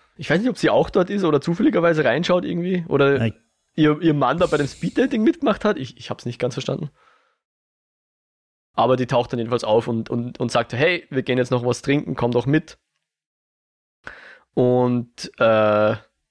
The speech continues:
Speaker 1: tatsächlich von, von dem, von diesem quasi Date zu dritt, da fällt ihr dann ein Mann auf,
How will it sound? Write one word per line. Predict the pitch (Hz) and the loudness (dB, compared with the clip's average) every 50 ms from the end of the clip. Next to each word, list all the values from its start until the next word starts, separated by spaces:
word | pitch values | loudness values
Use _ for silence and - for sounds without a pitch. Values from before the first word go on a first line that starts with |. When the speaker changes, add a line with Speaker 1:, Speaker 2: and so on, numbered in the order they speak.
| _ _ _ _ _ _ _ | _ _ _ _ _ _ _
Speaker 1:
tatsächlich | - 143 135 - 156 147 - 151 147 139 - - - - _ _ _ _ _ _ _ _ _ _ _ _ | -4 -2 0 0 0 0 0 -2 -4 -4 -6 -10 -18 -20 _ _ _ _ _ _ _ _ _ _ _ _
von, | - - - - - - 131 117 117 117 95 | -20 -20 -18 -8 -2 -2 0 0 0 -4 -6
von | - - 123 123 | -4 -4 -2 0
dem, | 117 120 120 120 120 | 0 0 0 -2 -2
von | 117 127 120 | -2 -2 -2
diesem | 123 120 123 123 120 120 120 117 110 - - - - - - | -2 -2 -2 0 0 0 -2 -2 -4 -10 -16 -20 -20 -8 -2
quasi | - 117 113 120 117 - _ - | 0 0 0 0 -4 -6 _ -2
Date | 120 123 - - | 0 0 0 -2
zu | - 135 | -2 -4
dritt, | 135 - 139 160 185 - - - - _ _ _ _ - - - - - _ _ _ _ _ _ _ _ _ _ _ _ _ _ | -2 0 0 0 -2 -2 -8 -20 -20 _ _ _ _ -20 -20 -20 -20 -20 _ _ _ _ _ _ _ _ _ _ _ _ _ _
da | - 117 113 113 | 0 2 2 2
fällt | 110 - 123 127 131 131 | 0 0 0 2 2 2
ihr | 135 | 2
dann | - 131 123 | 2 0 0
ein | - 135 127 120 | 0 -2 -2 0
Mann | 117 117 | 0 0
auf, | 117 - 131 147 160 - - - - | 0 0 0 0 0 -2 -6 -14 -20